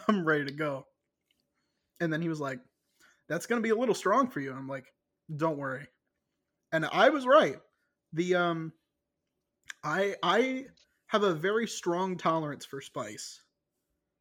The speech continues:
The, uh, the cinnamon doesn't really bother me. I, it, like, burns a little bit, but, like, you know, I put Tajín on, like, just about everything. If I don't put Old Bay on it, I put Tajín on it.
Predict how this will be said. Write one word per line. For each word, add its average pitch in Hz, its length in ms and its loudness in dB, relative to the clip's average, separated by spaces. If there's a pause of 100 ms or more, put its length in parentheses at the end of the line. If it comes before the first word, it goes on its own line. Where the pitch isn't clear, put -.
(500)
The, 139 220 -6
uh, 131 300 -8 (280)
the 175 140 0
cinnamon 202 380 0
doesn't 165 240 -2
really 156 200 -2
bother 127 340 -10
me. 113 220 -16 (420)
I, 143 220 -8 (800)
it, 185 180 4
like, 190 220 2
burns 240 320 2
a 208 100 -2
little 247 220 6
bit, 165 260 4 (420)
but, 165 220 -2
like, 185 240 2 (880)
you 190 120 0
know, 214 280 2 (140)
I 180 160 4
put 233 420 4
Tajín 180 560 -2 (100)
on, 156 220 -2
like, 139 300 -10
just - 200 -4
about 151 160 -4
everything. 139 480 -8
If 165 120 0
I 180 80 6
don't 214 200 0
put 196 160 4
Old 196 220 6
Bay 175 200 4
on 254 160 0
it, 277 200 0
I 175 100 4
put 190 240 0
Tajín 165 360 -4
on 127 160 -14
it. 123 80 -20